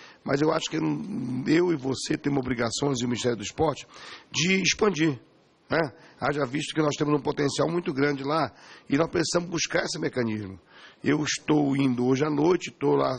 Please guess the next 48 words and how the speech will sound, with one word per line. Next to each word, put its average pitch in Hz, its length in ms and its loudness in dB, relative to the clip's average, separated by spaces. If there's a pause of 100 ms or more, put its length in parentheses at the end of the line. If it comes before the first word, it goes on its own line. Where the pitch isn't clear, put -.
(140)
terça, 143 300 -2
sexta, 131 240 -2
sábado, 131 260 -2
domingo, 120 340 -2
segunda. 127 480 -2 (500)
Quero 160 180 2
deixar 156 260 0
um 143 100 -4
cartão 131 380 -4
meu, 135 160 0
você 127 140 0
vai 131 100 0
ter 131 80 2
contato 127 440 -4
com 131 80 -2
alguém 127 220 -2
de 120 100 -4
lá, 135 280 -2 (340)
porque - 220 -2
se 147 100 -6
precisar 147 500 -2
reunir 139 420 0
pra 131 80 -4
poder 135 180 -4
trocar 131 280 -4
uma 139 160 -2
ideia, 147 200 -2
porque - 160 -2
às 190 80 2
vezes 190 320 2 (420)
a - 60 0
gente 175 160 2 (140)
so-, 190 160 2 (260)
unido 190 320 4
a 196 40 4
gente 190 140 -2
consegue 170 440 0
avançar 151 360 0
cada 151 200 -4
vez 165 120 0
mais. 120 220 2
Eu 120 80 -2
tô 147 100 2
me 143 80 2
colocando 143 400 -2
à 135 40 -2
sua 185 160 0
disposição, 156 600 -2